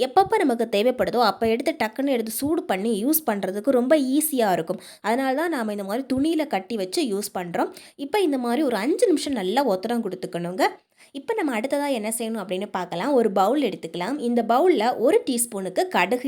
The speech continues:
எடுத்துக்கலாங்க. நம்ம சமையல் கட்டுல தாளிக்கிறதுக்காக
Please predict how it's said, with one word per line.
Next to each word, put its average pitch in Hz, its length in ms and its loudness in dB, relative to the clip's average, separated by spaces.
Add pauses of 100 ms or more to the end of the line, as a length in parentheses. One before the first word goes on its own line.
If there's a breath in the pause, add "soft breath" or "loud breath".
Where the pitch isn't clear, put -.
எடுத்துக்கலாங்க. 175 540 -6 (400 soft breath)
நம்ம 226 320 -4 (180 loud breath)
சமையல் 285 440 -6
கட்டுல 247 240 -2 (100)
தாளிக்கிறதுக்காக 214 800 -2